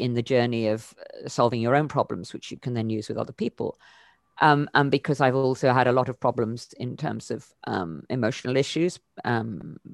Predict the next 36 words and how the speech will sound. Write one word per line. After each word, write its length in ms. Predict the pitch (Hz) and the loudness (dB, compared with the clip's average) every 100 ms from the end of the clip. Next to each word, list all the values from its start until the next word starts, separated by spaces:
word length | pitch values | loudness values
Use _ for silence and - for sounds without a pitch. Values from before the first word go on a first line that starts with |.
| - - - - - - - | -14 -14 -16 -14 -12 -10 -8
um, 420 | - 69 - 120 - | -8 -8 -12 -14 -4
I 220 | - 110 | 2 4
had 140 | 117 | 4
a 40 | 107 | 2
mentally 400 | 107 113 123 104 | 0 -2 -4 -4
ill 120 | 104 | -4
mother 280 | 110 120 127 | -4 -2 -2
growing 320 | 120 107 104 | 0 -2 -2
up, 320 | 143 165 - - - | -2 -4 -6 -6 0
um, 520 | 107 104 107 107 117 | 2 2 -2 -4 -8
not 260 | 113 117 120 | -2 -2 0
her 80 | 117 | -2
fault, 540 | - 123 170 - - - | 0 2 0 -4 -20 -4
um, 440 | 123 123 123 131 - - - - | -2 0 -2 -6 -12 -18 -20 0
but 140 | 131 | 2
it 160 | 120 - | 2 2
led 240 | 127 120 - | 2 2 0
to 160 | - 120 | -4 0
a 20 | |
lot 220 | 117 113 | 0 0
of 180 | 117 - _ | -6 -10 _
issues 420 | 123 - 120 117 - | -8 -2 -2 -2 -2
for 80 | |
me. 240 | 139 139 123 - - - - - | 0 0 0 -6 -20 -20 -20 -20
So 180 | - 180 | 0 4
again, 320 | 160 170 170 | 8 8 8
I've 320 | 156 151 - | 6 4 2
done 160 | - 139 | 2 4
a 80 | 139 | 4
lot 200 | 135 147 | 2 0
of 60 | |
different 300 | 131 123 127 | -6 -6 -8
coaching 560 | - 139 - - 139 135 | -2 0 0 -2 -4 -4
things 420 | 160 139 139 - | -2 -2 -4 -8
to, 260 | - 135 127 - _ | -4 -2 -2 -6 _
to 280 | - 135 123 | -6 -4 -4